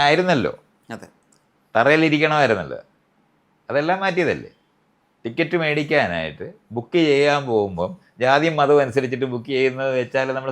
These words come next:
Speaker 1: സമ്മതിക്കുമോ?
Speaker 2: സമ്മതിക്കില്ല.
Speaker 1: ആ, അതേ സ്ഥലം തന്നെയാണ്, പബ്ലിക് യൂട്ടിലിറ്റിയാണ്. ടാ-, വീട് വാടകയ്ക്ക് കൊടുക്കാൻ അയാളുടെ സ്വന്തം നിയമം ഉണ്ടാക്കാൻ പറ്റത്തില്ല,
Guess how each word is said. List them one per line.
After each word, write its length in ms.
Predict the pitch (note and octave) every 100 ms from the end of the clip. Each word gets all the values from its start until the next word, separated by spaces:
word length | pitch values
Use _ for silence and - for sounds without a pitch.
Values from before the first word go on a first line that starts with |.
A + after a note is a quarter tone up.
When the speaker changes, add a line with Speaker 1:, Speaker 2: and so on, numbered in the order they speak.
| C3+
Speaker 1:
സമ്മതിക്കുമോ? 400 | C3+ C3+ A2+ D2 - _ -
Speaker 2:
സമ്മതിക്കില്ല. 420 | A2+ G2 F2+ - F2+
Speaker 1:
ആ, 20 | E2+ D#2
അതേ 240 | C#2+ D2+ F2+
സ്ഥലം 240 | F2 E2+ F2
തന്നെയാണ്, 400 | F2+ F2+ F2 D#2+ - _ _ D#2+
പബ്ലിക് 360 | E2+ G2+ G2+ F#2+
യൂട്ടിലിറ്റിയാണ്. 680 | F#2+ G#2+ F#2 G2+ E2+ E2 D2 _ _ _ _ -
ടാ-, 200 | F2 D2 D#2+
വീട് 260 | A2+ F3+ F#3
വാടകയ്ക്ക് 480 | B2+ C3 D#3 F3 E3 C3+
കൊടുക്കാൻ 380 | G#2+ G2 G2+ F#2 G2 _ _ _ -
അയാളുടെ 420 | F#2+ G#2+ C3 C#3 C3
സ്വന്തം 260 | B2 C#3 B2
നിയമം 180 | A#2 A#2
ഉണ്ടാക്കാൻ 320 | G#2 G2+ G2+ G2
പറ്റത്തില്ല, 400 | F#2+ G2 F#2 C2+